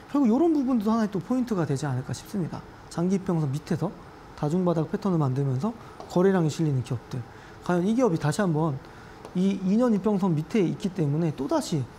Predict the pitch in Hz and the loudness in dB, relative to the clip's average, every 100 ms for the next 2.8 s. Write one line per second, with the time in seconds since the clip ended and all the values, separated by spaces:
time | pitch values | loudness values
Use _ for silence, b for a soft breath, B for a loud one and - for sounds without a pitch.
0 | - - 185 190 226 208 156 - 165 180 | -18 -2 0 0 0 0 -2 -2 -2 0
1 | 165 170 175 208 147 - - 175 175 208 | 0 0 2 2 0 -4 -4 -2 0 -2
2 | 220 B B - 190 247 - 139 | -6 B B -2 2 2 2 -2